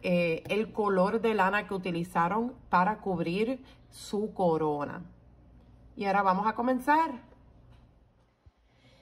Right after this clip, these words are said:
Ahora, para comenzar, vamos a tomar el nombre que habíamos tejido en uno de los otros paso a paso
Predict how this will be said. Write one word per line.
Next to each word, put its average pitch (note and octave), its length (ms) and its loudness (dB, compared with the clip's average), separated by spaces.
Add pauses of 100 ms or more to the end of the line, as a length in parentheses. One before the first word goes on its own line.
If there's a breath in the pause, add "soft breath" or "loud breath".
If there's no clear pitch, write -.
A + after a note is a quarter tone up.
(320 soft breath)
Ahora, F#3 460 6
para F#3 240 2
comenzar, B3 880 2 (200)
vamos F#3+ 320 0
a G#3 60 2
tomar A#3 320 2
el A#3+ 160 2
nombre G#3+ 640 2
que A#3 480 0
habíamos F3+ 500 2
tejido A3+ 560 2 (100)
en F3 440 2
uno F#3+ 180 2
de F#3+ 100 6
los G#3 120 2
otros A#3 200 -2
paso A3+ 240 0
a B3 60 0
paso A3+ 400 0